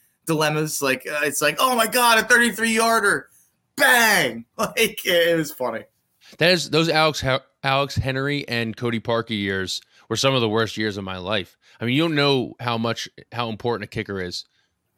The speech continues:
Speaker 2: until you don't have a kicker anymore.
Speaker 1: Yeah. No, when we were playing the Jets, it's like, that's,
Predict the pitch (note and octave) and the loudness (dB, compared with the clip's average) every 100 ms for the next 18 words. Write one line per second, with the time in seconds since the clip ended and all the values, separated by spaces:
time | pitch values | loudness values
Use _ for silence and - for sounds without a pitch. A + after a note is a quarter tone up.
0 | _ _ _ _ _ - G#2+ B2 A2+ G#2+ | _ _ _ _ _ -6 -4 0 0 0
1 | - - G#2 G2+ F#2+ D#2+ - G2+ E2 C#2+ | -6 -8 -4 -4 -6 -10 -12 -12 -10 -14
2 | C#2+ C#2 - _ _ _ _ _ _ _ | -16 -20 -20 _ _ _ _ _ _ _
3 | B2 A#2+ - - _ _ C3+ D#3+ C#3 D3 | -2 -2 -2 -14 _ _ 0 2 2 0
4 | D#3 E3+ E3+ E3+ D#3+ C#3+ C#3+ C#3+ C#3+ A2+ | 0 0 2 0 2 0 2 2 0 -10
5 | - B2 A#2 B2+ G2+ - | -2 -2 0 -2 -2 -8